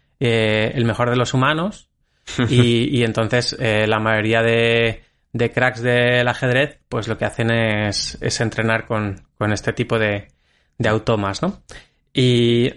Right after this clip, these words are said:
Speaker 1: bueno, hemos hablado, hemos mencionado muchas veces la inteligencia artificial y precisamente, em, en la definición de automas, eh, hay mucho prestado de,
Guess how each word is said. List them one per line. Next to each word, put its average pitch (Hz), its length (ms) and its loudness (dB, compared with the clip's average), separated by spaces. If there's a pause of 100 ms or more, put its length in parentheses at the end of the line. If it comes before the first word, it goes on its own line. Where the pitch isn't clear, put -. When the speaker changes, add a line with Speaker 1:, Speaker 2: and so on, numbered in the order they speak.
(140)
Speaker 1:
bueno, 135 200 2
hemos 127 200 2
hablado, 151 580 4
hemos 135 220 0
mencionado 143 380 2
muchas 143 280 0
veces 151 240 -2
la 110 120 0
inteligencia 113 520 -2
artificial 147 560 0
y - 40 -6
precisamente, 123 760 -2 (380)
em, 110 640 2
en 123 100 0
la 120 80 2
definición 123 480 0
de 131 240 4
automas, 135 640 0
eh, 120 100 0
hay 123 440 2
mucho 135 280 0
prestado 120 520 0
de, 104 240 -2